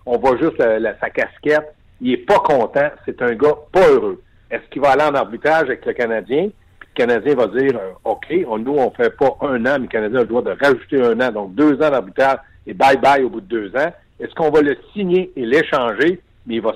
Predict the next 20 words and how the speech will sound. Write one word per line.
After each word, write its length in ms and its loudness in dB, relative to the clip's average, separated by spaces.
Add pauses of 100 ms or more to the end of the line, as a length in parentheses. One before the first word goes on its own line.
se 60 -2
passer 420 2
quelque 320 -2
chose 280 -2
du 100 -18
côté 340 -4
de 60 2
Galchenyuk. 680 -2 (300)
Premièrement, 580 2
on 140 -4
a 100 0
joué 140 -12
au 100 -4
yo-yo 320 4
avec 240 -2
lui. 220 -2 (280)
Gauche, 440 2 (200)
centre, 300 -6 (180)
gauche, 340 0 (180)
centre, 300 -4